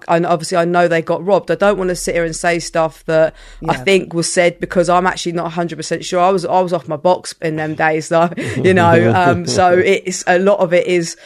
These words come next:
Speaker 1: sort of a blur as well. But I do remember, like, that situation 'cause I remember thinking, "I'm lucky I wasn't there."
Speaker 2: Could you, can you remember the story fully?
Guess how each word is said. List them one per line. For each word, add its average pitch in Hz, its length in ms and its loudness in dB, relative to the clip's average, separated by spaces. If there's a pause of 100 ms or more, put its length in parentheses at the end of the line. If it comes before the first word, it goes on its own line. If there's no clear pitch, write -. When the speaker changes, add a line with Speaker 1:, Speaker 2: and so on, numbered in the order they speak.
(160)
Speaker 1:
sort - 260 0
of 156 80 -2
a 160 80 0
blur 165 440 4
as 160 160 -2
well. 165 380 0
But 170 220 0
I 160 100 2
do 180 240 2
remember, 160 680 -2
like, 156 300 -2
that 165 200 -4
situation 160 560 -2
'cause 151 80 -14
I 160 80 -2
remember 156 240 -2
thinking, 151 460 -6
"I'm 151 220 -4
lucky 156 300 -6
I 151 40 -4
wasn't 147 400 -4
there." 156 280 -4 (880)
Speaker 2:
Could 143 180 -14
you, - 40 -6 (200)
can 180 160 -2
you 175 100 2
remember 156 300 0
the 143 100 -6
story 135 320 -6
fully? 135 420 -8